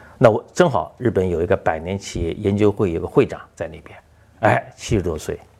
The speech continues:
我就去跟他见面。一见面，他也很厉害，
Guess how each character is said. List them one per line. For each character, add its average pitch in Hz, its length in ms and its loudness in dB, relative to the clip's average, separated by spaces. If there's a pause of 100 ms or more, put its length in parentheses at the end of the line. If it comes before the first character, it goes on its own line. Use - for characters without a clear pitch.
(1000)
我 87 120 4
就 90 120 2
去 80 320 -2 (460)
跟 90 100 2
他 85 120 2
见 76 200 -6
面。 - 160 -12 (760)
一 190 100 4
见 175 200 4
面， 170 260 2 (300)
他 185 160 4
也 143 80 2
很 85 160 -8
厉 80 100 -4
害， 78 180 -4